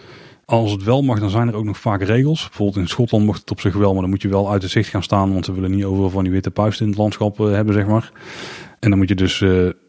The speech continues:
ja, gewoon netjes gedragen, geen afval achterlaten, dat soort dingen. Maar daar hebben we wel een paar keer ook gewoon gestaan op een parkeerplaats waar een waterval of zo, eh, dat soort, eh, plekken. Vaak staan er ook wel wat andere mensen,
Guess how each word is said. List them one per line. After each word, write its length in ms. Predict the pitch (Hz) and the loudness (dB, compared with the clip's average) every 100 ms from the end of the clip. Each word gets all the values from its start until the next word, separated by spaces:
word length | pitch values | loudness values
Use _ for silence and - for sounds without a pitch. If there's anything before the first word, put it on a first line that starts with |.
| _ | _
ja, 340 | - 92 92 | -4 0 0
gewoon 160 | 90 90 | 2 2
netjes 220 | 90 - | 2 0
gedragen, 400 | 95 90 80 80 | -2 -2 -2 0
geen 120 | 85 | 0
afval 300 | 92 87 95 87 | 0 -2 -2 -2
achterlaten, 500 | 92 95 87 82 87 | -2 -2 0 -2 0
dat 140 | 85 | 0
soort 180 | - 85 | 0 2
dingen. 280 | 90 90 87 - - - - _ | 4 4 0 -6 -20 -20 -20 _
Maar 100 | - | 0
daar 100 | 107 | 2
hebben 180 | 110 101 | 4 2
we 60 | |
wel 80 | 95 | 2
een 80 | 90 | 0
paar 200 | 101 92 | 0 0
keer 160 | - | -2
ook 140 | 90 - | -6 -2
gewoon 180 | 101 92 | -2 0
gestaan 240 | - 98 | 2 2
op 120 | 90 | 2
een 60 | 90 | -2
parkeerplaats 500 | 82 90 87 90 90 | -2 -2 0 0 0
waar 160 | 90 | 2
een 60 | 85 | 2
waterval 400 | 85 85 82 87 | 0 -2 -2 -2
of 140 | 87 | -2
zo, 360 | - 87 85 85 85 | -2 -2 0 0 0
eh, 240 | 87 87 87 | 0 0 -2
dat 120 | 87 | -4
soort, 260 | - 90 - | -2 -2 0
eh, 80 | 87 - | 0 2
plekken. 320 | 95 85 - - _ _ _ | 2 4 0 -4 _ _ _
Vaak 220 | - 104 | -2 0
staan 200 | - 110 | 2 2
er 60 | 110 | 2
ook 80 | 101 | 2
wel 140 | 101 | 0
wat 180 | 95 - | 0 -2
andere 200 | 110 107 | -2 0
mensen, 400 | 104 107 117 110 | 2 2 0 -2